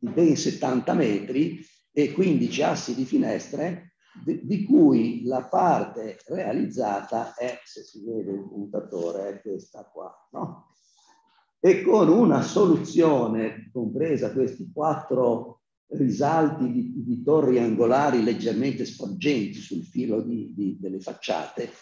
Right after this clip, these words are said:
che è chiaramente derivata nell'idea della, della Frommel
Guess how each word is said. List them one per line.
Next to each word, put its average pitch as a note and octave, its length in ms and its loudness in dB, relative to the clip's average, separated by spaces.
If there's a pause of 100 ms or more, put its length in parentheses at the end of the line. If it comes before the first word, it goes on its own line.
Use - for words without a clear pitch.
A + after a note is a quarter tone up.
(160)
che D#3+ 140 2
è - 100 -2
chiaramente A#2+ 800 2 (460)
derivata D3+ 800 2
nell'idea F#2+ 560 0
della, E2+ 520 -2
della A2 200 -6
Frommel A2+ 640 -2